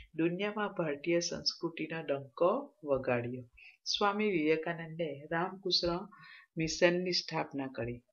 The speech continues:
આ સંસ્થા શિક્ષણ અને સેવાના કામો કરે છે. વિવેકાનંદે યુવાનોને સૂત્ર આપ્યું, "ઉઠો, જાગો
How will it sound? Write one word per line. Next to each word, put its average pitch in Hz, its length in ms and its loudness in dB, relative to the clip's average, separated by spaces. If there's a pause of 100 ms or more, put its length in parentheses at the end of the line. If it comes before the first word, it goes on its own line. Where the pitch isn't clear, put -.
આ 175 140 2
સંસ્થા 160 520 -4
શિક્ષણ 185 520 0
અને 165 340 -2
સેવાના 147 580 2
કામો 139 580 -4 (160)
કરે 123 320 4
છે. - 320 -8 (520)
વિવેકાનંદે 185 720 4
યુવાનોને 156 640 -2
સૂત્ર 139 420 2
આપ્યું, - 580 -4
"ઉઠો, 185 560 -2 (460)
જાગો 160 580 -2